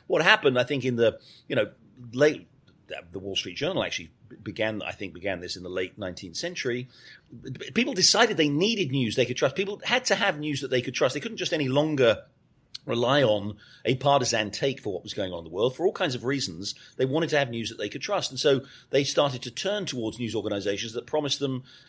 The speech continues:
not hyper-partisan news, but something that was going to be an, at least an attempt to strive towards giving them s-, the, the, the facts of what was actually going on. So, and I think, so there's a chance that this could be a cyclical thing. We might turn again,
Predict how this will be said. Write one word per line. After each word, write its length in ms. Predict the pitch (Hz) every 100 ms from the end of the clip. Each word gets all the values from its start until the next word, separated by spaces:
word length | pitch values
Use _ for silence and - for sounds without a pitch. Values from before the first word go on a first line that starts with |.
| _ -
not 240 | 160 196 -
hyper-partisan 880 | 151 131 104 120 110 110 104 92
news, 300 | 90 90 101
but 160 | - 117
something 340 | 135 123 135
that 80 | 127
was 140 | 123 120
going 260 | 127 123
to 100 | 123
be 360 | - 131 127 123
an, 80 | 123
at 100 | 170
least 220 | 156 -
an 80 | 143
attempt 520 | - 240 226 135 - -
to 80 | -
strive 460 | - 170 190 185 -
towards 600 | 113 92 90 90 - - - -
giving 180 | 147 139
them 120 | 123
s-, 220 | 98 - - 107 92
the, 100 | 120
the, 200 | 117 104
the 120 | -
facts 320 | 139 120 -
of 80 | 107
what 80 | 104
was 100 | 120
actually 200 | - -
going 180 | 147
on. 140 | 185 151
So, 80 | 190
and 100 | 214
I 80 |
think, 380 | 226 302 277 - - - - _
so 140 | - 208
there's 180 | 196 180
a 60 |
chance 420 | - 240 226 175
that 80 | 147
this 140 | 147 -
could 240 | 156 117
be 140 | 139
a 40 | 113
cyclical 460 | - 135 117 107
thing. 220 | - 104 104
We 100 | 120
might 240 | 120 -
turn 240 | 135 123
again, 480 | 110 113 104 104 101